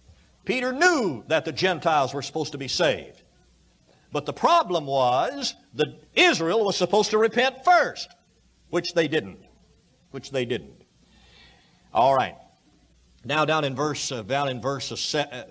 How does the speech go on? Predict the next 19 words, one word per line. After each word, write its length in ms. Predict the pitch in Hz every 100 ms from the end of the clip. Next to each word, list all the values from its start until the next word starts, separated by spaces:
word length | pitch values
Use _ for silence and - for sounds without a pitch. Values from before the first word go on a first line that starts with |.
| -
uh, 120 | 123 -
matter 160 | 127
of 40 | 113
fact, 200 | 147 139
it 100 | 127
says 340 | - 139 117 - - -
that, 300 | 101 123 123
"And 180 | 131 127 131
all 440 | 151 190 196 196
other, 500 | 190 185 185 165 143 -
all 340 | 165 190 185
others 320 | 170 175 165 135
were 160 | 131
Jews 480 | 110 139 170 180 143
or 60 | 123
Jewish 420 | 139 170 135 -
proselytes." 640 | 165 127 - 123 98 78
That 160 | 131 131
is, 340 | 151 113 -